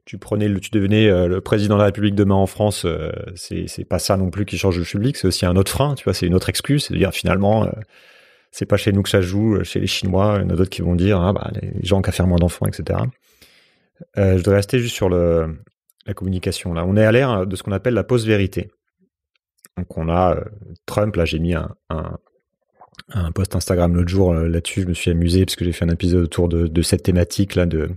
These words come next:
du langage. Trump, euh, d'après le Washington Post, là, aurait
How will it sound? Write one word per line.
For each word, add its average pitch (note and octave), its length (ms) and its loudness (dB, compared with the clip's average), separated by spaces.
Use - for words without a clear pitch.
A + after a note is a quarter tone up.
du F2 220 -6
langage. G2 540 2
Trump, D#3 380 0
euh, F#2+ 480 -2
d'après G2 300 -2
le G2+ 60 2
Washington G#2+ 420 -2
Post, C#3+ 260 -2
là, A#2 200 0
aurait G2+ 580 4